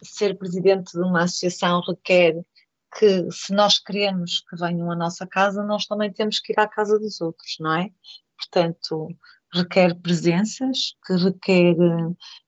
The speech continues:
eh, requer dedicação, de, eh, requer partilha,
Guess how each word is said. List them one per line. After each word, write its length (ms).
eh, 1400
requer 540
dedicação, 800
de, 520
eh, 240
requer 460
partilha, 720